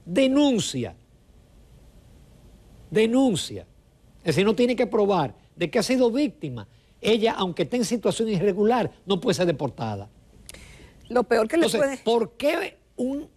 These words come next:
Speaker 1: un, un proyecto de ley sobre violencia contra la mujer, que supone que es para la dominicana,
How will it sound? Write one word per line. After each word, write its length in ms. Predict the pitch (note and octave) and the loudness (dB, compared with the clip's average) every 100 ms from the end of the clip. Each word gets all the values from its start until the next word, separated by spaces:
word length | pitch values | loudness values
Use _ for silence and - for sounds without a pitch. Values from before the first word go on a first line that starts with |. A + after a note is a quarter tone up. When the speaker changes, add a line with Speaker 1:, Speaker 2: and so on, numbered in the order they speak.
| - | -6
Speaker 1:
un, 540 | G#3 C4 C4 F#3+ B2+ - - _ - - - - - - - - - - - - - - - - - | -4 -2 -4 -4 -8 -12 -20 _ -20 -20 -20 -20 -20 -20 -20 -20 -20 -20 -20 -20 -20 -20 -20 -14 -6
un 160 | C#4+ | -4
proyecto 420 | D#4+ B3 B3+ B3 A3+ | 2 2 2 2 2
de 60 | |
ley 140 | A3+ A#3 | 2 0
sobre 260 | G#3+ G#3 | 0 0
violencia 460 | F#3+ F#3 G#3 A#3 A#3+ | 2 2 2 0 -2
contra 240 | A#3 G#3 | -4 -2
la 100 | G3+ | 0
mujer, 340 | F3+ D#3+ G3+ - - | 0 0 0 -4 -4
que 100 | D3+ | -2
supone 440 | C3 B2+ G3+ G#3 | 0 0 0 0
que 60 | G#3+ | -2
es 60 | G#3 | 0
para 120 | G#3+ | 2
la 100 | A3 | 2
dominicana, 760 | A3+ B3+ B3+ C4 A#3 F#3 F#3+ | 2 0 -2 0 0 0 -4